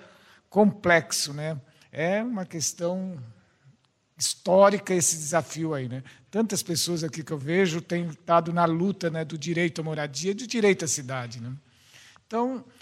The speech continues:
vou fazer uma apresentação e depois a gente vai trocar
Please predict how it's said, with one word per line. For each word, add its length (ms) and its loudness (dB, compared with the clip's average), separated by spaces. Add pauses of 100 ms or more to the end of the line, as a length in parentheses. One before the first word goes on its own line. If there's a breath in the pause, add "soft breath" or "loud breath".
(120 loud breath)
vou 100 2
fazer 280 4
uma 100 4
apresentação 800 0
e 60 -2
depois 400 0
a 60 0
gente 220 -4
vai 140 2
trocar 640 2